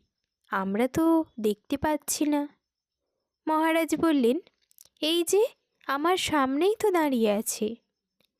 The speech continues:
পাত্রমিত্রগণ বললেন, "কই মহারাজ, আমরা তো কেউ তাকে দেখতে পাচ্ছি না।"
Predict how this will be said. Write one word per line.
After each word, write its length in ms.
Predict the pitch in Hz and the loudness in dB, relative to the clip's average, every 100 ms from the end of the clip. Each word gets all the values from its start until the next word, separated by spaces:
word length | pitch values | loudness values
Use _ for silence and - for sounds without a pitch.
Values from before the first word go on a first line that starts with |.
| _ _ - | _ _ -6
পাত্রমিত্রগণ 1300 | 208 - 220 208 202 - - 202 202 196 262 392 | -6 0 0 0 -2 -4 -2 0 0 0 0 2
বললেন, 540 | 277 196 190 190 202 220 _ _ _ _ _ _ _ | 2 2 -2 -6 -10 -12 _ _ _ _ _ _ _
"কই 360 | 370 381 339 247 | 0 2 2 2
মহারাজ, 800 | 214 220 220 226 302 381 - - _ _ _ _ - - | 0 0 0 2 2 0 -4 -8 _ _ _ _ -20 -6
আমরা 500 | 208 202 208 262 294 | -4 -2 -2 0 0
তো 420 | - 311 302 302 - _ _ _ - | 0 2 2 -2 -8 _ _ _ -4
কেউ 340 | 220 220 294 | 0 2 2
তাকে 360 | 330 349 339 330 | 0 -4 0 0
দেখতে 380 | 320 302 - 320 | 0 -2 -4 -2
পাচ্ছি 480 | 302 302 - - 277 | -2 -4 -6 -4 -2
না।" 260 | 277 285 | -2 -4